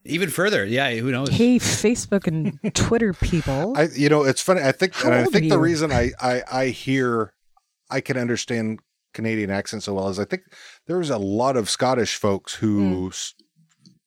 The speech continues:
Speaker 3: helped get Canada started.
Speaker 2: Oh, yeah.
Speaker 3: And I think the, the English, when they came over, they were happy to have the Scottish gone. So it's Scottish and Ir-, Irish that are there that really founded
Speaker 1: Yeah.
Speaker 3: the country.
Speaker 2: Mm, and
Speaker 3: So, like
Speaker 2: a lot of English.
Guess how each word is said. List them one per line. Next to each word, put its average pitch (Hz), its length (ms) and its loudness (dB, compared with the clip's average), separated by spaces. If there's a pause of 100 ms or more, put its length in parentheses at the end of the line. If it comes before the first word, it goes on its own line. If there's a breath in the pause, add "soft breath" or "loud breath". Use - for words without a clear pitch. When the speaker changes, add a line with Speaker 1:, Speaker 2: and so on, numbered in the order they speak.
(140)
Speaker 3:
helped 120 240 -6 (100)
get 127 160 -4 (140)
Canada 101 540 0
started. 98 400 0 (180 loud breath)
Speaker 2:
Oh, 269 140 0
yeah. 294 120 0
Speaker 3:
And 110 160 2
I 107 220 0
think 117 240 -2 (100)
the, 107 280 -4 (100)
the 113 220 -2
English, 110 400 -2
when 104 100 0
they 95 120 0
came 104 240 -2
over, 110 200 0
they 95 100 2
were 92 260 0
happy 156 300 -2
to 120 60 2
have 110 160 0
the 95 80 -8
Scottish 95 420 -4 (220)
gone. 95 320 -2 (260 loud breath)
So 117 200 -2
it's 107 120 -4
Scottish 156 440 -2
and 117 100 -2
Ir-, 110 360 0 (140)
Irish 117 520 0
that 107 160 -4
are 92 200 -4
there 101 320 -2
that 95 160 -6 (300)
really 123 280 0
founded 107 340 -2
Speaker 1:
Yeah. - 20 -10
Speaker 3:
the 110 80 -8
country. 131 460 -4
Speaker 2:
Mm, 247 180 -2
and 254 200 0
Speaker 3:
So, 214 120 2
like 220 120 2
Speaker 2:
a 220 40 2
lot 214 300 2
of 202 40 0
English. 190 480 -2